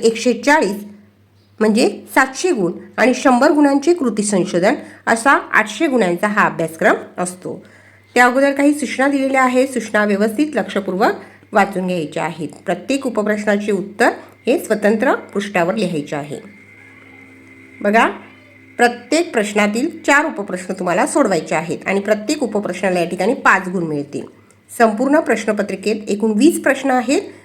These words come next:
आणि वीस प्रश्नांपैकी तुम्हाला सोळा प्रश्न सोडवायचे आहेत. प्रश्न पहिला, खालीलपैकी कोणतेही चार उपप्रश्न सोडवा. अ, शालेय विद्यार्थ्यांना गणवेश आवश्यक आहे,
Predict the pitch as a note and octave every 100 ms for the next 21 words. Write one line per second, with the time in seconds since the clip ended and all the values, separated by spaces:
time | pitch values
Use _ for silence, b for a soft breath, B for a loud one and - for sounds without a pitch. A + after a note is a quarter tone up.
0 | B - A3 G#3 C#4+ - A3+ A3+ G3 G3+
1 | F3+ F#3+ F3 F3 A3 A4 - - b b
2 | b b b b - A#3 G#3+ G#3 D#3 -
3 | C4 E4+ D4 E3+ D3 D3 D#3 D#3 C3 -
4 | b b b G#3+ G3+ - F3+ - F#3 G3+
5 | B3 E4+ - - _ _ _ _ _ -
6 | B3 B3+ C#4+ D4 D4 D4+ C4 B3 B3+ D4
7 | D4 G#3+ G3 F#3+ F#3 F3 - F3+ - F3
8 | D#3 G3 D4 B B B B3 B3 G3 -
9 | B - C4+ B3 C#4 D#4+ A#3+ C4+ C#4 C4
10 | C4 C4+ A#3+ F#3+ F#3+ G#3 - F3+ F#3+ -
11 | G3 G3 A3 E3+